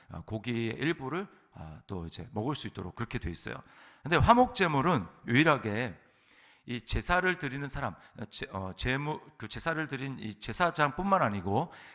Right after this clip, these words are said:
그 제물을 가지고 온, 어, 이제 예배자죠. 이 제사를 드리는 사람도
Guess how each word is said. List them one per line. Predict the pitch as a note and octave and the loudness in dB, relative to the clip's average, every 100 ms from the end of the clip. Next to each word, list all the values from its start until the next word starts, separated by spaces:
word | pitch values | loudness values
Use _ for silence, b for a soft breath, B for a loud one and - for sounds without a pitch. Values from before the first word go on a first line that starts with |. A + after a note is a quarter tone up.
| B | B
그 | - A#2 | -6 2
제물을 | A2+ B2 E3 F#3 | 4 6 4 4
가지고 | C3+ A2 A#2 - G#2 | 4 2 -2 -2 2
온, | C3 C#3 E2 b b b b b | 4 4 0 b b b b b
어, | - E2 E2 D#2 - - | -8 -6 -6 -8 -12 -14
이제 | - - - | -12 -10 -2
예배자죠. | G#2 C3 A#2+ F#2+ F2+ D3 F3 - | 0 2 0 -2 -2 -2 -2 -10
이 | F#2 | -6
제사를 | A2 G2 C#3+ C#3+ | -6 -2 -2 -2
드리는 | - G#2 G#2+ | -4 -8 -8
사람도 | G#2 - F3 C3+ C3 B2+ F2+ | -6 -6 -6 -4 -2 -2 -4